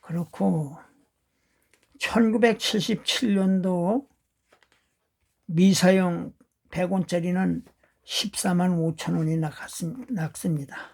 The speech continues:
칠십팔 년도 오만 오천 원, 구십팔 년도는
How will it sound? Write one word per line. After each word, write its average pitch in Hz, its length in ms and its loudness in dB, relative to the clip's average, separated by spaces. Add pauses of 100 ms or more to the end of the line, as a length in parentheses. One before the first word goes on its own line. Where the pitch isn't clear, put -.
(160)
칠십팔 165 540 -4
년도 175 280 0
오만 160 420 2
오천 151 280 -8
원, 143 120 -8 (520)
구십팔 - 580 0
년도는 185 560 2